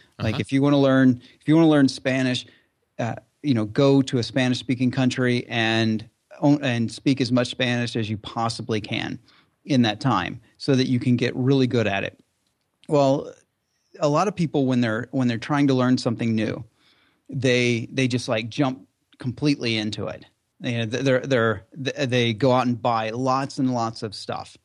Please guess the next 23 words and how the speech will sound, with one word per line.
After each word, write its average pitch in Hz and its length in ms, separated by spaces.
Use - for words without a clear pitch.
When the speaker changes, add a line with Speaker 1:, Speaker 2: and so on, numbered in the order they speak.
Speaker 2:
I 147 100
do 107 160
that. 76 140
Speaker 1:
So, 147 260
yeah, 156 560
uh, - 80
w-, 202 200
w-, 202 260
I 175 100
think, 262 200
I 180 100
think 208 260
we 131 180
all 151 280
do 120 280
it, 82 180
you 135 160
know, 120 60
as-, 123 480
unless 160 420
we're 160 100
just, 139 240
like, 117 300